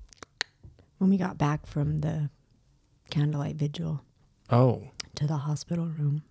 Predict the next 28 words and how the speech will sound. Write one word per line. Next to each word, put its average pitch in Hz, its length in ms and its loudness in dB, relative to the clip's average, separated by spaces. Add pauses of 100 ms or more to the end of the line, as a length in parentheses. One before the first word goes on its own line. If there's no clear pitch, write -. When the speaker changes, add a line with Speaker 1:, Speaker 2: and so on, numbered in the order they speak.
(160)
Speaker 1:
before 156 380 2
he 151 80 4
went 160 200 -2
down 165 220 0
for 170 100 -2
surgery. 165 400 -4
Speaker 2:
Before 123 280 8
he 117 80 10
went 110 200 6
down. 107 320 4
So 139 140 8
before 131 340 10
they 117 160 8
actually 113 560 2 (580)
said, 147 300 8
Speaker 1:
Mm-hmm. 151 160 8
Speaker 2:
"Okay, 117 400 6 (140)
your 113 200 6 (120)
goodbyes." 113 500 6
Speaker 1:
So - 180 6
we 190 220 6
get 208 200 6
back 175 320 2
to 220 120 0
the 190 120 4
hospital 160 640 0
room, 156 500 4 (960)
and 156 600 4